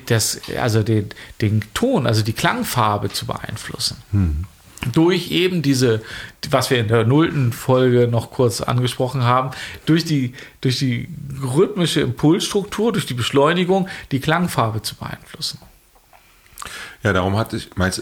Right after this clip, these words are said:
Speaker 2: ah, die haben, wahrscheinlich haben sich die alten Meister auch darum geschert, um den Klang, ja, eines Orchesters oder eines Kammerorchesters oder um,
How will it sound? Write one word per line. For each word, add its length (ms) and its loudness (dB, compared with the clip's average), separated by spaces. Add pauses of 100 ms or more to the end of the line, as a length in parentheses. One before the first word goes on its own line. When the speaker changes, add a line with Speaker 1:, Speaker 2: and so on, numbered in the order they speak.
Speaker 2:
ah, 160 2
die 120 -4
haben, 280 -6 (260)
wahrscheinlich 400 -4
haben 140 0
sich 260 -6 (540)
die 260 -8
alten 380 0
Meister 480 -2
auch 160 -4
darum 380 -4 (760)
geschert, 600 -4 (340)
um 100 2
den 140 0
Klang, 440 -2 (600)
ja, 360 0
eines 220 0
Orchesters 460 -2
oder 160 0
eines 180 -4
Kammerorchesters 680 -2
oder 260 -2
um, 140 -2